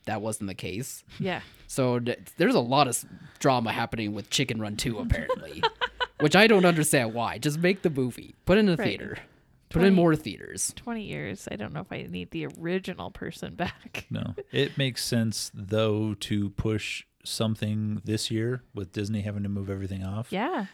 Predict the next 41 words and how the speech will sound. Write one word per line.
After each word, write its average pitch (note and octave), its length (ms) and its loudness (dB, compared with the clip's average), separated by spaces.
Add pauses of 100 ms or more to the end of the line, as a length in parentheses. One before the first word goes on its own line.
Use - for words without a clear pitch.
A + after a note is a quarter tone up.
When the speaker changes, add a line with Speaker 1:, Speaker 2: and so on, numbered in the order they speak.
(120)
Speaker 3:
There's G2+ 180 -2
always G2+ 320 -4
a G2 60 -6
chance A2 420 -4
that G2 280 -4 (440)
you G#2 180 -4
could G#2 120 0
have G#2 520 -4 (240)
an - 120 -8
Academy, G#2 460 -4
'cause A2+ 200 0
they A2 100 2
didn't A2+ 320 0
win G2+ 220 -2
with F#2 320 -6
Irishman F#2+ 480 -6
last - 300 -10
year. - 200 -10 (1400)
Speaker 2:
But F#3 120 -2
Speaker 3:
You E3+ 80 -2
Speaker 2:
they E3 60 0
Speaker 3:
know. D3 40 -8
Speaker 2:
will D3+ 220 -6 (120)
get G#3 160 4
Speaker 1:
Or A#3+ 100 6
Speaker 2:
it - 20 6
with A#3 80 4
Speaker 1:
Marriage B2 280 4
Speaker 2:
Chicken - 140 4
Speaker 1:
Story. - 140 6
Speaker 3:
It's - 120 8
Speaker 2:
Run F#3 100 8
Speaker 3:
entirely - 360 8
Speaker 2:
Two. - 60 2
Speaker 3:
possible C3+ 360 2
they A2+ 140 0
could, A2+ 260 -2
well, A#2+ 200 2
it A#2 260 -4
animated A2 460 2
film, F#2 420 -10